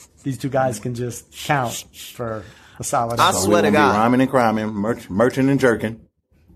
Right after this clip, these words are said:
Speaker 3: Merching and merching.
Speaker 1: Well, now, Lou, you do have a, your first concert, so to speak,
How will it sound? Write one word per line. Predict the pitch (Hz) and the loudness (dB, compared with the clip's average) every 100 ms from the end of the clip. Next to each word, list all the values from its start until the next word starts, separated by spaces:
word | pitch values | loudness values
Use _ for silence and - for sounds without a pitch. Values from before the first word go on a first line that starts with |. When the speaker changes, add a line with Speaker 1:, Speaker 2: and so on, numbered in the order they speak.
| _ | _
Speaker 3:
Merching | 104 127 139 139 | -6 -4 -2 -2
and | 135 | -2
merching. | 113 104 120 - _ _ _ _ _ _ _ _ _ _ _ _ _ _ _ - - | -4 -6 -12 -16 _ _ _ _ _ _ _ _ _ _ _ _ _ _ _ -10 0
Speaker 1:
Well, | 190 196 - _ _ | 2 2 -4 _ _
now, | 185 185 185 175 - _ _ _ _ _ | -2 2 2 0 -8 _ _ _ _ _
Lou, | 208 220 | 0 2
you | 175 170 | 2 0
do | 226 | 2
have | 208 185 160 143 - - _ _ _ | 2 4 2 0 -4 -20 _ _ _
a, | 151 | -4
your | 160 147 131 | -2 -2 0
first | - 156 147 - - _ _ _ _ _ _ _ _ _ _ _ - | 2 2 2 -4 -16 _ _ _ _ _ _ _ _ _ _ _ -8
concert, | - 254 - 120 113 | 0 0 2 0 -2
so | 120 | -4
to | 113 | -4
speak, | - 123 107 - - | -4 -4 -4 -8 -20